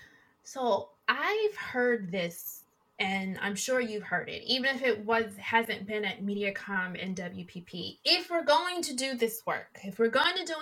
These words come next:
inclusion, if we're gonna do a training, whatever it might be, okay, fine, but we can't talk about this, this, this, and that, because then everyone won't be happy.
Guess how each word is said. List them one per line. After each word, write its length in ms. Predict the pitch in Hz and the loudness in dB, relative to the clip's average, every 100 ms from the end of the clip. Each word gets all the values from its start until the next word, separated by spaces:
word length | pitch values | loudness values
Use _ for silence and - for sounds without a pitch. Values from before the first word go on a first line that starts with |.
| 285 | -4
inclusion, 680 | - 269 269 247 254 247 233 | -4 0 0 2 2 2 2
if 60 | - - 175 | -2 -14 -4
we're 60 | |
gonna 200 | 202 277 | 0 0
do 140 | 349 381 | 0 -4
a 60 | |
training, 600 | 381 359 320 294 285 277 | -2 0 0 0 -2 0
whatever 280 | 226 220 262 | 4 6 4
it 100 | 302 | 2
might 240 | 302 277 | -2 -2
be, 400 | 247 220 202 185 - - - - | -2 0 0 -4 -8 -20 -8 4
okay, 400 | 269 - 320 302 | 4 4 -2 -2
fine, 760 | - 311 262 226 190 185 202 202 | 2 4 6 6 4 0 -4 0
but 140 | 226 | 0
we 80 | 240 | 0
can't 280 | 294 330 - | 6 6 8
talk 180 | 320 | 0
about 320 | 285 247 233 240 | 6 4 4 2
this, 260 | 330 415 415 | 4 4 2
this, 260 | - 302 - 285 | 0 0 0 0
this, 200 | 269 247 | 0 2
and 160 | 233 | 4
that, 220 | 254 330 226 | 6 6 4
because 340 | 226 240 233 | 2 4 4
then 300 | 247 247 247 - - - | 4 4 2 -6 -20 6
everyone 500 | 262 294 294 302 294 | 8 8 4 4 6
won't 260 | 302 302 - | 2 0 -6
be 120 | 330 | -6
happy. 400 | - 403 - | 2 2 2